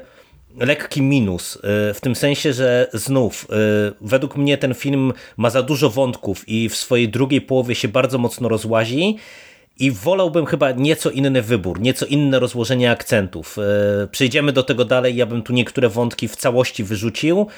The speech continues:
a właśnie pokazałbym trochę tego Wayne'a, y, ja-, jako postaci, bo te, te momenty nieliczne, w których, y, mm, widzimy Bruce'a Wayne'a, a nie Batmana, y, na ekranie,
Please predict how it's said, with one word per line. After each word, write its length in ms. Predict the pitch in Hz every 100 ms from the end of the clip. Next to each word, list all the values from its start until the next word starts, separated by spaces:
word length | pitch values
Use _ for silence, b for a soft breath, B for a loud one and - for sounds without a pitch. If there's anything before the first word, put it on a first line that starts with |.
| B B B _ _ 120 123
a 100 | 131
właśnie 260 | 139 -
pokazałbym 680 | - 135 160 147 127 120 120
trochę 460 | 123 120 127 117
tego 240 | 117 113 117
Wayne'a, 680 | 117 117 113 120 127 160 151 104
y, 680 | 117 117 117 110 101 107 107
ja-, 220 | 110 117
jako 240 | 117 - 113
postaci, 680 | 123 - 120 110 - 147 170 B B B
bo 480 | 101 123 120 120 117 - 92
te, 200 | 131 117
te 140 | 117
momenty 460 | 131 123 139 160 135
nieliczne, 560 | 123 127 147 - 110 98
w 60 |
których, 500 | - 113 104 107 -
y, 40 | 107 107 107 107 101
mm, 400 | 101 104 104 107
widzimy 600 | 104 101 127 131 117 117 104 B B -
Bruce'a 460 | 110 104 131 -
Wayne'a, 380 | 123 139 110 87 -
a 80 | 104
nie 280 | 110 107
Batmana, 640 | 92 107 - 117 104 85 87 - 101 98
y, 40 | 98
na 160 | 104
ekranie, 600 | 101 - 107 95 98 127